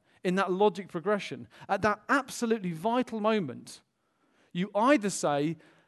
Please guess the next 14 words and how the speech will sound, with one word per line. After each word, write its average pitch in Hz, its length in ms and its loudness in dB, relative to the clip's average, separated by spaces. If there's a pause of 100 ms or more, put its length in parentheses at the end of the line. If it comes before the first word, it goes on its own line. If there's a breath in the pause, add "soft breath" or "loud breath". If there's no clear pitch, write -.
"There 185 140 4
can't 262 440 0
be 180 120 2
a 151 40 2
reason 127 500 -8 (1080)
because 175 220 -2
I 185 100 2
can't 165 240 -4
think 214 220 0
of 139 100 -8
it," 135 180 -6 (1080)
and 175 120 2
therefore 185 320 2
it's 185 220 0